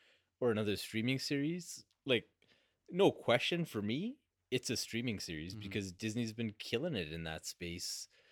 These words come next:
Speaker 1: on Disney Plus.
Speaker 2: Yeah.
Speaker 1: So, yeah, I don't see it as a downgrade at all. Like, Amy Adams and Gary Oldman last week had a movie that released on Netflix. Like,
Speaker 2: Mm-hmm.
Speaker 1: it's not, it,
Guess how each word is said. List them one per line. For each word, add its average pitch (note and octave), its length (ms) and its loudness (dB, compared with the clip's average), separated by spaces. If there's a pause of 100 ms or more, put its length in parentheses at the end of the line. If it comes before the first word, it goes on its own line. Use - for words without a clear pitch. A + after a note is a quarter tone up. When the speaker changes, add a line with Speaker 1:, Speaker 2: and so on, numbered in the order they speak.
(540)
Speaker 1:
on F#2+ 200 -2
Disney G#2+ 300 -2
Plus. - 460 -6
Speaker 2:
Yeah. A2 60 -4
Speaker 1:
So, G#2 400 2 (560)
yeah, B2 200 2
I G#2 160 4
don't D3+ 280 2
see C#3+ 220 -6
it C3+ 80 -2
as B2 160 2
a B2 40 -4
downgrade A#2+ 540 -2
at G#2 80 0
all. B2+ 280 -2 (120)
Like, A2+ 180 2 (1080)
Amy B2+ 260 6
Adams C3+ 480 2 (160)
and A2 300 0
Gary C3 200 6
Oldman A2+ 380 6 (640)
last B2+ 320 0
week D#3+ 240 -2 (580)
had A2+ 180 2
a G2+ 40 0
movie F#2+ 300 -2
that E2+ 180 -2
released F2+ 340 -6
on F2+ 120 -2
Netflix. - 520 -8
Like, G#2+ 140 0
Speaker 2:
Mm-hmm. A#2 80 2
Speaker 1:
it's G#2+ 160 -2
not, C#3 240 2 (1040)
it, - 460 -6